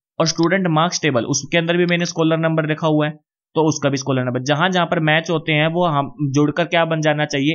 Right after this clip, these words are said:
एक व्यू बन जाना चाहिए। तो हमने इस तरीके से क्या कर दिया, एक व्यू क्रिएट कर दिया है। अब देखें इस क्वेरी को रन करते हैं और रन करने से ये देखिए हमारी क्वेरी सक्सेसफुली रन हो चुकी है और यहाँ पर मैं रिफ्रेश करके आपको दिखाता हूँ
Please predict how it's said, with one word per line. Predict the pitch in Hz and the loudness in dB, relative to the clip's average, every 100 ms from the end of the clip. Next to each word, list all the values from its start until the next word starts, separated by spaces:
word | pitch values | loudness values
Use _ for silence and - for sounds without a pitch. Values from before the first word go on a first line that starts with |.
| - 139 | 0 0
एक | 160 214 226 _ _ _ | 0 -4 -12 _ _ _
व्यू | 135 160 208 | -4 0 2
बन | 165 143 | 2 2
जाना | 131 123 117 | 0 0 -2
चाहिए। | 113 110 107 - _ _ | -2 -4 -6 -12 _ _
तो | 160 | 0
हमने | 156 165 180 | 0 2 0
इस | 175 | 0
तरीके | 165 165 | -2 -2
से | 160 165 | -4 -2
क्या | 160 156 | -2 0
कर | 143 | -2
दिया, | 131 143 160 - | -2 -2 -2 -4
एक | 139 143 156 | -4 -4 -4
व्यू | 131 143 147 | -2 -2 -2
क्रिएट | 139 131 131 131 | -4 -2 -4 -6
कर | 110 | -6
दिया | 107 107 104 | -4 -6 -6
है। | 104 _ _ _ _ _ - | -12 _ _ _ _ _ -4
अब | 147 | -2
देखें | 156 165 190 190 - _ _ - | -2 -4 -4 -6 -10 _ _ -12
इस | 156 | -4
क्वेरी | 165 156 | 0 0
को | 160 156 | 0 0
रन | 156 165 | 0 -2
करते | 170 165 165 | -4 -4 -6
हैं | 170 - - _ _ - | -6 -10 -18 _ _ -4
और | 135 131 | -4 -2
रन | 147 151 | -4 -2
करने | 147 143 | -2 -2
से | 143 151 | -2 -2
ये | 143 | -2
देखिए | 139 139 156 | -2 -2 -2
हमारी | 147 135 135 143 | 0 0 -2 0
क्वेरी | 147 147 | -2 0
सक्सेसफुली | 151 143 151 - 147 143 | -2 -4 -6 -4 -2 0
रन | 131 160 | 0 -2
हो | 165 | -4
चुकी | 156 160 160 | -4 -4 -2
है | 160 | -2
और | - 143 | -2 -2
यहाँ | 139 123 | 0 0
पर | 151 | 0
मैं | 143 135 | 0 0
रिफ्रेश | 131 147 156 156 | -2 -2 -4 -4
करके | 156 156 | -4 -2
आपको | 151 151 147 | 0 0 -4
दिखाता | 131 131 123 143 | -2 -4 -2 -4
हूँ | 165 | -4